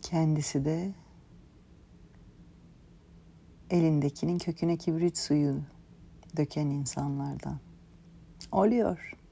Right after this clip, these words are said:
Delilik ne, akıllık ne? Anlam ne? Boşluk ne?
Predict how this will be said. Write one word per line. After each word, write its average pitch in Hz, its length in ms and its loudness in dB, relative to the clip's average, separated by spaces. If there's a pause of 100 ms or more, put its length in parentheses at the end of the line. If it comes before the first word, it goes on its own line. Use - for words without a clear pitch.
(120)
Delilik 180 500 2
ne, 202 320 2
akıllık 160 640 -4
ne? 160 180 -4 (1500)
Anlam 170 600 6
ne? 175 280 0 (2000)
Boşluk - 540 -2
ne? 143 180 -2